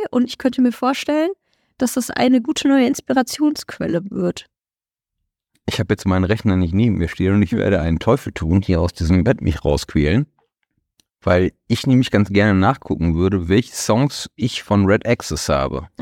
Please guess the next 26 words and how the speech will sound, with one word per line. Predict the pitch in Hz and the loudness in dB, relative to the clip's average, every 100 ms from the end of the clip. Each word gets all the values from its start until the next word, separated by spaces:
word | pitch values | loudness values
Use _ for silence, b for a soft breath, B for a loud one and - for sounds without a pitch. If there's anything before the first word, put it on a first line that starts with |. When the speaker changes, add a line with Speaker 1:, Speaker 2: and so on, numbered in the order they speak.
| - | -6
Speaker 1:
Ah. | 262 190 180 175 _ _ _ _ _ _ _ | -2 -2 -2 -6 _ _ _ _ _ _ _
Speaker 2:
Das | 90 | -2
sind | - 117 | 0 2
so | - 101 101 - _ _ _ 131 - _ _ _ _ - | 2 2 2 -2 _ _ _ -20 -20 _ _ _ _ -6
wahrscheinlich | 101 - 95 107 104 - _ _ _ _ | -4 0 0 2 0 -4 _ _ _ _
zwei | - - 87 78 92 165 180 | -14 -6 0 2 2 2 0
oder | - 60 | -2 -4
so. | - 62 - - _ _ _ _ _ B B B | -2 -4 -6 -12 _ _ _ _ _ B B B
Aber | - | -2
da | 113 | 0
gibt | 110 156 | 0 -2
es | 151 - | -2 0
ja | |
noch | 123 151 - | 2 0 0
irgendwen, | 117 117 110 104 127 165 - _ _ | 0 2 2 4 4 2 -2 _ _
der | 113 123 | 2 2
so, | 110 - _ _ _ _ _ _ | 2 -2 _ _ _ _ _ _
äh, | - - 104 98 95 | -10 -2 0 0 -2
ein, | 87 104 98 - - | 0 2 2 -4 -4
ein | 104 98 | -2 0
Künstler, | 123 139 - 120 | 0 0 0 -2
Künstlerinnen-Projekt, | - 117 - 107 117 123 107 110 - _ _ _ _ _ _ | -2 -2 0 2 2 2 0 0 -2 _ _ _ _ _ _
ähm, | 107 107 107 107 107 110 110 - - | -6 -2 0 2 2 2 0 -4 -10
wie | 107 110 | -2 0
Red | 113 110 | 2 0
Access, | 110 127 - 135 139 - | -4 -4 -4 -4 -4 -8